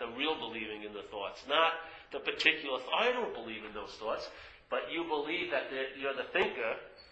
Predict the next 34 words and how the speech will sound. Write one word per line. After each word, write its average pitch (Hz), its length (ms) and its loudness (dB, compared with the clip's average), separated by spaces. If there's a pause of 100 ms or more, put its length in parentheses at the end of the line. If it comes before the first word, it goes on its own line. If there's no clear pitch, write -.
and 127 140 -4
they're 135 180 4
about 123 320 4
you. 139 320 4 (100)
That's 202 380 8
the, 160 120 0 (300)
that's 165 380 12
the 143 160 2
bondage, - 560 6
yes? 165 280 0 (200)
Right 156 260 2
there. 190 300 2 (500)
Right 185 280 2
there. 202 420 2 (1400)
So 156 160 0
you 190 180 0
have 208 260 10
total 190 320 8
faith - 400 4 (340)
in 139 100 -2
something 151 400 0
that's 139 200 4
unreliable. 151 880 0
That's 127 220 -2
why 127 200 -2
your 127 100 -8
life 131 280 -4
is 131 160 -12
demonstrating 127 680 -4
the 123 120 -8
effects - 400 -6
of - 80 -12
that, 55 240 -10
yeah? 147 160 -16